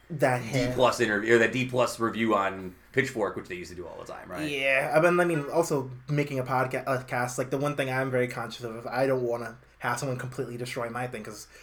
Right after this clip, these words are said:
Speaker 1: granted, I went from, like, having, like, a studio to being like, "Okay, I'm recording in a bedroom."
Speaker 2: Yeah, I mean,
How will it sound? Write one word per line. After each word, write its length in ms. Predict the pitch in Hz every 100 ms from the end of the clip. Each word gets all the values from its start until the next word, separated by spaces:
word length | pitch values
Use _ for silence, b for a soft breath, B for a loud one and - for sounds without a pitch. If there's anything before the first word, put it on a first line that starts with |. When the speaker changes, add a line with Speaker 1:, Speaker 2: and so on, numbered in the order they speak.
| B
Speaker 1:
granted, 260 | - 139 123
I 160 | 113 131
went 240 | 127 127
from, 180 | 131 120
like, 180 | 113 -
having, 240 | 123 117
like, 120 | 113
a 40 | 110
studio 340 | - 120 113
to 80 | 107
being 200 | 113 110
like, 180 | 101 - 120
"Okay, 160 | 123
I'm 100 | 107
recording 320 | 101 113 104
in 60 | 98
a 40 |
bedroom." 440 | 95 107 98 98 110 - B B B
Speaker 2:
Yeah, 240 | 214 254 196
I 40 | 220
mean, 220 | 226 220